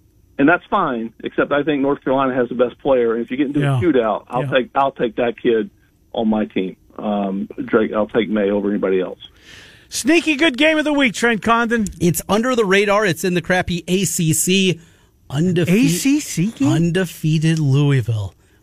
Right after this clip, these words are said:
Speaker 3: going to crappy Pittsburgh. Something weird's gonna happen
Speaker 2: <laughs>
Speaker 3: here. This is gonna be
Speaker 2: Yeah,
Speaker 3: one all of a
Speaker 2: okay.
Speaker 3: sudden you're, what is happening in Pittsburgh? The Panthers are one and four.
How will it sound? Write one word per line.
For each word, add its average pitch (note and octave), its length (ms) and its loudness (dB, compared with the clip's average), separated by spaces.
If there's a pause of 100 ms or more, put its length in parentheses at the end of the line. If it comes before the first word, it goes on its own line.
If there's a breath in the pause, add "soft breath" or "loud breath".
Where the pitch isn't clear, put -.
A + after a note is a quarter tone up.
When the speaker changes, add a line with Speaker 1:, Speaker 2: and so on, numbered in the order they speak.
(180)
Speaker 3:
going D#3+ 420 2
to C#3+ 160 -4
crappy D#3+ 580 -2
Pittsburgh. B2 800 -2 (320 soft breath)
Something C#3+ 600 0
weird's C#3+ 360 2
gonna C#3+ 240 2
happen C#3 420 0
Speaker 2:
<laughs> B2 140 0
Speaker 3:
here. C#3 220 2
This E3+ 200 0
is A#3 100 0
gonna D#3+ 180 2
be D3+ 80 2
Speaker 2:
Yeah, C#3+ 100 2
Speaker 3:
one D3 160 2
all D3 80 2
of D3+ 60 -2
a D#3 40 0
Speaker 2:
okay. D#3+ 80 0
Speaker 3:
sudden D#3+ 220 2
you're, D3 180 0 (360 soft breath)
what E3+ 420 2
is G3 200 -2
happening G#3+ 540 0
in F3+ 240 0
Pittsburgh? G3 600 -2
The D3 240 0 (240)
Panthers G3+ 400 -2
are C3+ 80 0
one C#3 240 0
and B2+ 140 0
four. D#3+ 440 0